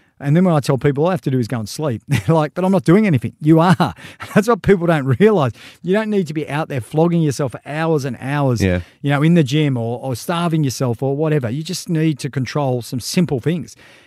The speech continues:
Speaker 1: And, you know, I always talk about, you know, the, the big rock theory. And I love this, you know, it's Stephen Covey from The Seven Habits of Highly Effective People. And he talks about filling up a glass. And the most effective way to fill up a glass isn't by going and trying to pick up little granules of sand or pebbles and put it in the glass.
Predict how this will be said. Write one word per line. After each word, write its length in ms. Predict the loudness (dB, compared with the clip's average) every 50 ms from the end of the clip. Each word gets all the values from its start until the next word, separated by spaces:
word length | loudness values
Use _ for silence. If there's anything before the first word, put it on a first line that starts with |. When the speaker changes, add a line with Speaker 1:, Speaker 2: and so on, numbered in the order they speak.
| _ _ -2
Speaker 1:
And, 200 | -2 0 0 2
you 60 | 0
know, 160 | 0 2 2
I 20 | 2
always 300 | 2 2 2 -2 -4 -2
talk 240 | 0 0 2 2 0
about, 260 | 0 0 -2 -2 -6 _ -20 _ _ _ _ _
you 120 | -6 -4 -2
know, 240 | -2 -2 -2 -4 -6
the, 220 | -8 -10 -12 -12
the 100 | -12 -6
big 220 | -2 -2 -2 0
rock 300 | 0 -4 -4 -4 -6 -8
theory. 340 | -6 -4 -4 -4 -4 -6 -6
And 100 | -6 -6
I 60 | -6
love 280 | -6 -4 -4 -4 -4 -4
this, 200 | -6 -6 -6 -8
you 60 | -8 -8
know, 140 | -8 -8
it's 100 | -10 -12
Stephen 300 | -6 -4 -2 -2 -2 -4
Covey 500 | -2 0 0 0 0 0 -2 -4 -4 -6 -8 _ _ _ _
from 120 | -10 -8
The 60 | -8
Seven 300 | -6 -4 -4 -4 -2 -2
Habits 340 | -4 -6 -6 -8 -10 -10 -12
of 80 | -12 -10
Highly 320 | -8 -8 -6 -4 -4 -6
Effective 380 | -4 -6 -6 -8 -6 -8 -10 -2
People. 320 | 0 0 0 0 -2 -2
And 140 | -2 -2 -2
he 180 | -4 -6 -10 -6
talks 240 | -4 -4 -4 -4
about 260 | -2 -2 -2 -4 -4 -10 _ _ _ _
filling 260 | _ 0 2 2 4
up 160 | 2 2 0
a 60 | -2 -4
glass. 440 | -4 -4 -4 -4 -6 -8 -10 -6
And 60 | -2 0
the 60 | 2
most 180 | 2 2 0
effective 460 | -2 0 2 0 0 2 -2 -4 -2 -2
way 140 | -2 -2
to 60 | -2 -4
fill 200 | -4 -4 -6 -6
up 160 | -6 -6 -8
a 40 | -8
glass 520 | -6 -4 -4 -6 -6 -8 -12 -16 -16 -18 _ _ -20 _ _ 0
isn't 220 | 2 4 4 4
by 180 | 4 2 2 2
going 300 | 2 2 2 2 2 0
and 80 | 0
trying 200 | -2 -2 -2 -2
to 40 | -4
pick 140 | -4 -4 -6
up 100 | -6 -6
little 180 | -4 -2 -2 -2
granules 440 | -2 -2 0 0 0 0 -2 -4 -6
of 80 | -8
sand 400 | -6 -6 -4 -2 0 0 0 0
or 80 | -2 -6
pebbles 400 | -6 -4 -4 -2 -2 -4 -4 -4
and 80 | -4
put 140 | -6 -4 -6
it 20 | -4
in 80 | -4
the 80 | -4 -4
glass. 360 | -6 -6 -8 -10 -12 -16